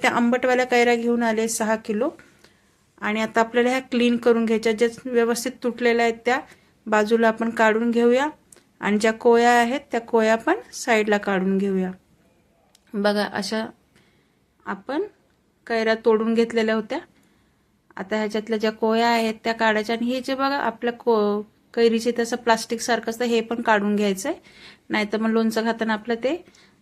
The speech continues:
गळ्यामध्ये अडकण्याचे चान्सेस असतात. तर हे व्यवस्थित काढून आपल्याला पूर्ण क्लीन करून घ्यायचं. क्लीन केल्यावर आपली जी कैरी आहे, ती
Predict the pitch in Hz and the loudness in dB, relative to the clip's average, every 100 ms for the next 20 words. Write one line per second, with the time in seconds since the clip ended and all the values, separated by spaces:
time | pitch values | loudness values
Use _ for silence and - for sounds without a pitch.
0 | 226 220 214 214 214 214 202 208 214 208 | -2 2 2 2 0 2 2 0 -2 -4
1 | 208 226 214 208 220 220 214 - 311 _ | -4 -4 -4 -4 -6 -6 -6 -6 -8 _
2 | _ _ _ _ - 240 247 240 233 240 | _ _ _ _ -8 -4 0 0 0 0
3 | 269 262 - 262 247 269 349 _ _ _ | -4 -4 -2 0 2 0 -2 _ _ _
4 | _ _ _ - - 214 226 226 226 254 | _ _ _ -8 -6 -2 -2 -2 -2 -2
5 | 262 269 269 247 240 240 240 240 233 220 | 0 -2 0 0 0 4 4 4 2 2
6 | 196 247 240 240 254 247 254 254 247 240 | 0 -4 -2 -2 -2 0 0 2 0 0
7 | 240 240 240 254 - - _ - _ - | -2 0 0 -2 -6 -20 _ -20 _ 0
8 | 247 247 254 240 233 269 330 - | 4 4 4 2 2 0 -4 -4